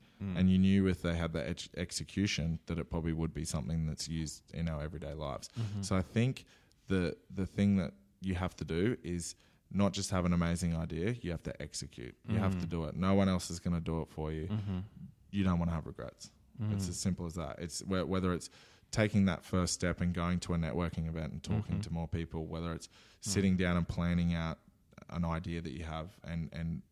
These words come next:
Speaker 2: finding out if you, if you're going to actually do it. I think
Speaker 1: Yep.
Speaker 2: it's, it comes back to, and we'll go back to brand really quick as well,
Speaker 1: Mm.
Speaker 2: but it's like the greatest slogan of all time, of one of the greatest brands of all time, is that
Speaker 1: Yeah,
Speaker 2: "Just do it."
Speaker 1: just do it, yeah.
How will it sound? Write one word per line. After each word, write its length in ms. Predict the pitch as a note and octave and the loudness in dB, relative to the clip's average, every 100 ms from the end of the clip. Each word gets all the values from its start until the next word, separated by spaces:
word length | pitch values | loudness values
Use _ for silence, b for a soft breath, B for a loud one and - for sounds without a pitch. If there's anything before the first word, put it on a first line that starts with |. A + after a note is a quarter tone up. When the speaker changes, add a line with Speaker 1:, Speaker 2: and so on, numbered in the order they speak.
| _ _ - | _ _ -8
Speaker 2:
finding 320 | F2 E2+ E2+ | -2 0 0
out 160 | E2+ E2 | -2 -6
if 140 | E2 - | -10 -8
you, 120 | E2 | -8
if 180 | - F2 | -10 -12
you're 80 | E2+ E2 | -8 -6
going 180 | E2 E2+ | -4 -4
to 80 | D#2+ | -6
actually 280 | B1 - D#2 | -10 -10 -10
do 160 | D#2 D#2+ | -8 -8
it. 100 | D#2+ | -8
I 40 | - | -4
think 140 | - | 0
Speaker 1:
Yep. 140 | G2 - | 0 -2
Speaker 2:
it's, 260 | D#2+ - - b b b - | -14 -12 -14 b b b -16
it 120 | F#2 | -8
comes 280 | F2 E2 D#2+ | -4 -4 -4
back 260 | E2+ D#2+ - | -6 -6 -6
to, 240 | E2+ E2 | -6 -4
and 200 | F2 E2+ - | -4 -6 -6
we'll 120 | F2+ | -6
go 160 | E2+ E2+ | -4 -2
back 180 | E2+ - | -4 -6
to 80 | D#2 | -8
brand 420 | - E2+ F2+ E2+ | -4 -2 0 0
really 220 | E2+ E2+ | -2 -4
quick 200 | - D#2+ | -6 -10
as 80 | D2+ | -6
well, 200 | F2+ F2+ | 0 2
Speaker 1:
Mm. 120 | G#2 G#2+ | 4 4
Speaker 2:
but 80 | |
it's 160 | - - | 0 -4
like 140 | E2 - B B B | -8 -8 B B B
the 60 | - | -14
greatest 560 | E2 E2+ E2+ E2 - - | -8 -6 -4 -6 -6 -4
slogan 380 | F2+ E2+ F2 E2 | -2 -2 0 -2
of 120 | E2 | -2
all 140 | D#2+ | -6
time, 380 | D#2+ F2 F2+ E2+ | -4 -2 0 0
of 240 | C2+ E2 F#2+ | -2 -8 -6
one 160 | F2 | -4
of 80 | E2+ | -4
the 80 | F2 | -4
greatest 340 | E2+ F2 F2+ | -6 -6 -4
brands 220 | F#2 F2+ E2+ | 0 0 0
of 80 | |
all 120 | F2 E2 | -4 0
time, 240 | G2 G#2+ | 2 4
is 80 | F2 | 4
that 160 | F2 E2+ | 0 2
Speaker 1:
Yeah, 60 | |
Speaker 2:
"Just 180 | G2 - | 2 2
do 120 | F2 | -6
it." 40 | E2 | -4
Speaker 1:
just 200 | F#2+ - | -4 -2
do 180 | F#2 F2 | -2 -2
it, 80 | |
yeah. 180 | F2+ F2+ | -4 -6